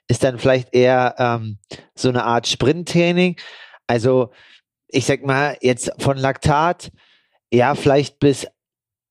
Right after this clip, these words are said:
ah, vier, über vier bis acht, vielleicht bis neun Millimol. Wenn's dann Richtung zwölf oder dreizehn, vierzehn geht,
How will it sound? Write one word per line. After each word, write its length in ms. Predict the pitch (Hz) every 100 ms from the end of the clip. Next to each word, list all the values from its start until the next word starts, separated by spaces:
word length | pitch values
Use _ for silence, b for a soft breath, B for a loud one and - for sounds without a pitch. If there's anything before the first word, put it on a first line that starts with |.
| -
ah, 300 | 120 113 120
vier, 600 | 123 143 160 175 170 - _ _ _
über 300 | - 165 175
vier 400 | - 180 202 208
bis 260 | 147 151 131
acht, 520 | 156 190 - - -
vielleicht 320 | - 143 147
bis 160 | - 139
neun 260 | 147 165 180
Millimol. 600 | 185 190 190 202 220 214 b b b b
Wenn's 240 | 131 139
dann 260 | 175 156 143
Richtung 640 | 127 156 - 156 147 131 -
zwölf 440 | - 131 170 180
oder 240 | 165 151
dreizehn, 420 | 139 123 165 - 151
vierzehn 400 | 151 165 - 175
geht, 280 | 190 196